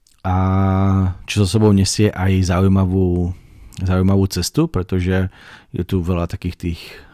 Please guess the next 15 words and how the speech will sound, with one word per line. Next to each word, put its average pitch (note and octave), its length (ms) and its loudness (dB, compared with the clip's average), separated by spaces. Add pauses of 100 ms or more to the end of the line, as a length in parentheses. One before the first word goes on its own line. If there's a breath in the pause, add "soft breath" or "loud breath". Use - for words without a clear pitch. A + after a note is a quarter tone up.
(280 loud breath)
lázenských, E2 720 -6
alebo E2+ 160 -12
teda - 180 -12
kúpeľných, F2+ 800 -2
o, D#2 320 -8
miestečok. F#2+ 800 -2 (580 loud breath)
O, E2+ 480 -2 (920)
neviem, F#2 600 0 (160)
ako, - 160 -8
ako F#2+ 240 -6
to F#2 80 -4
opísať. F#2+ 360 -2
Proste - 280 -6 (560)
kúpele, E3+ 400 2
no. F#2+ 240 0